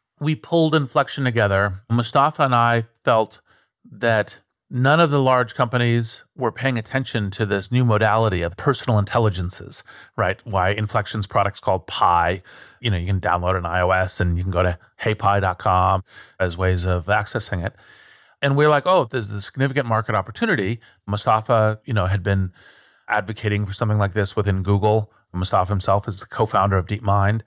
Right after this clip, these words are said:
and he was not having any traction. And as we were working through it, he's like, "Well, you're really helpful on the product definition and go to market. I'd really actually rather you not just be the lead financier, but also a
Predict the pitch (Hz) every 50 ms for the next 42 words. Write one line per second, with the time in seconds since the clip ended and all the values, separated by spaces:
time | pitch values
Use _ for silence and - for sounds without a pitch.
0 | _ - - - - - _ _ _ _ _ - - 113 110 101 95 - - 113
1 | 101 120 123 120 107 - - - 135 107 101 104 104 104 101 104 101 98 98 -
2 | - 110 101 104 - - 131 123 120 _ _ _ _ _ _ _ - - - _
3 | _ _ _ _ - - 135 127 120 120 120 120 120 117 113 104 - - _ _
4 | - - 123 123 - 127 120 113 113 113 117 110 - 101 101 110 - - 254 247
5 | 196 123 101 - - _ _ - 127 123 - 117 107 - - 139 135 113 _ _
6 | - - 151 185 180 170 170 175 135 - - 180 - - - 117 98 87 92 90
7 | - - 120 135 139 - - 107 95 - 98 95 92 - - 92 92 90 92 98
8 | 117 110 107 123 151 165 156 - - 107 - _ - - 101 104 101 _ _ -
9 | 156 202 220 185 131 113 110 - - 123 110 104 - - - - - - - _
10 | - - 110 104 117 113 113 107 107 110 110 107 104 107 - - 156 120 120 120
11 | - 123 107 - _ _ - 117 107 104 104 95 104 98 107 113 107 95 - -
12 | 98 92 95 92 98 - 208 226 202 147 123 117 - 123 117 113 127 120 - 127
13 | 110 107 104 98 98 98 98 95 95 92